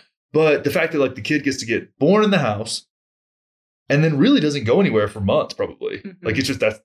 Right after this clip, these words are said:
Speaker 1: and it's like you're nesting in your little home, you know, just kind of like whenever any other animal has its babies, it's like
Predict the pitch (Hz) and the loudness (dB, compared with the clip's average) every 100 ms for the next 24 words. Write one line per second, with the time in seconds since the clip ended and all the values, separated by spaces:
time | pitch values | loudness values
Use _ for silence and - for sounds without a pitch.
0 | - 127 123 147 131 127 131 135 - 135 | -12 -10 -2 -2 0 -2 -2 -4 -6 -6
1 | 120 113 117 110 110 110 110 - 202 113 | -4 -2 0 2 2 0 -4 0 0 0
2 | 92 98 113 117 - 135 131 127 135 135 | -2 -2 -2 -2 -2 0 0 -4 -4 -2
3 | 143 160 - 170 190 202 113 104 98 104 | 0 0 0 2 4 4 4 0 0 0
4 | 101 - _ _ _ _ - 101 95 101 | -2 -4 _ _ _ _ -8 -6 -2 0
5 | 98 127 139 107 113 107 104 | 2 0 0 -2 0 0 -2